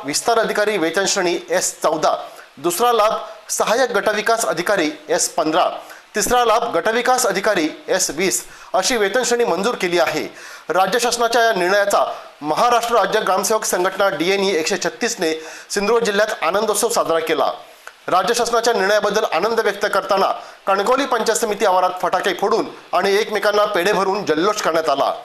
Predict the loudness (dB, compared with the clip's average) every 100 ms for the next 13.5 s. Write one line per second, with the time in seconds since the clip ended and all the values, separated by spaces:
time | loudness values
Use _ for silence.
0 | -18 -8 -6 0 0 2 0 0 0 0
1 | 0 0 -2 -2 -12 -8 -2 2 2 0
2 | -2 0 -2 0 0 0 0 -2 0 0
3 | 0 -2 -8 -12 -6 0 0 0 0 0
4 | 0 0 0 -4 -2 2 2 2 -2 -12
5 | -10 0 2 2 2 2 2 0 -2 -2
6 | 0 0 0 0 0 0 0 -2 -2 0
7 | -2 -10 -4 0 2 2 0 -2 -2 0
8 | -2 0 -2 0 0 0 0 0 0 0
9 | -2 -4 -10 -20 -20 -14 -2 0 2 2
10 | 2 2 0 0 0 2 0 2 0 0
11 | -2 2 2 2 0 0 0 0 0 -2
12 | -2 -10 -16 -4 0 2 2 0 0 -2
13 | -2 -2 -2 -2 -4